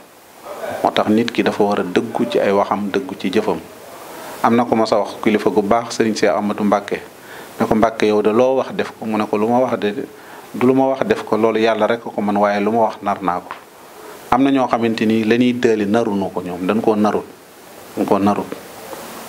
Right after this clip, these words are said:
Kilifa bu mënee dikk, ñu woo ko téléphone, mu ne ko, "Jëlal téléphone," nee ko, "Nekkuma fi,"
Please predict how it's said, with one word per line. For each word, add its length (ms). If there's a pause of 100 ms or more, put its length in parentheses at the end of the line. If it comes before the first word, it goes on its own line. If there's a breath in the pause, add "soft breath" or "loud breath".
(340)
Kilifa 340
bu 180
mënee 380
dikk, 340 (960)
ñu 160
woo 200
ko 120
téléphone, 400
mu 80
ne 80
ko, 100
"Jëlal 320
téléphone," 400
nee 120
ko, 100
"Nekkuma 380
fi," 160